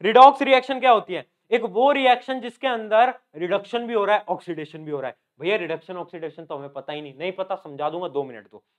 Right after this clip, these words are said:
चलो देखो, रिडक्शन और ऑक्सीडेशन दो चीजें होती है, ध्यान से समझना। तीन क्राइटेरिया होते हैं, रिडक्शन, ऑक्सीडेशन। ढंग से बोल रहा हूं, ढंग से समझना, ये वो कॉन्सेप्ट है जो one of the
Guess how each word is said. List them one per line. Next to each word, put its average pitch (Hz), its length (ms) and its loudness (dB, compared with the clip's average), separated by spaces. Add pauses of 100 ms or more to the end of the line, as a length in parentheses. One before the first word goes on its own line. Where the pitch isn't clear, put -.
(100)
चलो 180 140 -2 (360)
देखो, 202 160 2 (340)
रिडक्शन 226 500 2
और 262 120 2
ऑक्सीडेशन 226 560 -2
दो 202 140 -2
चीजें 165 240 -10
होती 113 220 -12
है, - 60 -20 (380)
ध्यान 180 180 2
से 196 100 -10
समझना। 180 340 -6 (960)
तीन 277 240 0
क्राइटेरिया 208 580 0
होते 110 240 -8
हैं, 92 80 -20 (760)
रिडक्शन, 214 480 2 (180)
ऑक्सीडेशन। 147 540 -8 (1600)
ढंग 160 140 -4
से 220 120 2
बोल 190 160 2
रहा 202 80 4
हूं, 226 80 -2 (340)
ढंग 165 140 -6
से 208 120 -4
समझना, 190 480 -6
ये 175 60 -4
वो 196 180 2
कॉन्सेप्ट 190 440 -4
है 202 60 0
जो 185 120 -6
one 180 160 -4
of 180 80 -8
the 180 120 0